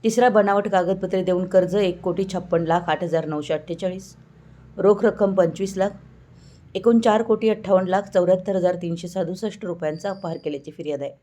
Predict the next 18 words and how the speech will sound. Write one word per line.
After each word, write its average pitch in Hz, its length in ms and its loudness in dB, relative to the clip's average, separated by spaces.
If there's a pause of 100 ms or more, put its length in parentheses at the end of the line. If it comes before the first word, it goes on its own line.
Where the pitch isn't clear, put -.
(840)
या 190 60 -2
प्रकरणी 226 380 0
संस्थेचे 196 440 -2
अध्यक्ष 185 340 -2
प्रताप-, 185 460 -4
प्रतापराव 175 460 -2
अप्पाराव 156 480 -2
आगरे, 156 460 -4 (300)
उपाध्यक्ष 208 600 0
शीला 180 360 -2
रमेश 165 340 -4
पटणशेट्टी, 175 760 -4 (460)
संचालक 214 460 2
नारायणराव 170 540 0
सोगावडे, 160 520 0
संचालक 170 520 -2
विजय 156 220 -2
चंद्रकांत 165 640 -4